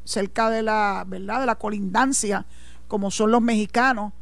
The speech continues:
como son los centroamericanos. De hecho, hubo un grupo de hondureños que, que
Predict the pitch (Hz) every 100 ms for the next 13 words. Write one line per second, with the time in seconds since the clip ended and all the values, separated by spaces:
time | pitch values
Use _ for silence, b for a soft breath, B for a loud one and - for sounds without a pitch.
0 | b b b - 208 208 - 226 240 262
1 | 240 240 214 202 - 233 247 190 190 -
2 | 185 190 233 190 180 - 202 214 240 233
3 | 220 240 262 240 208 220 220 214 196 214
4 | 269 226 196 - - b b b b -
5 | - 220 208 202 190 185 175 165 - -
6 | 208 202 196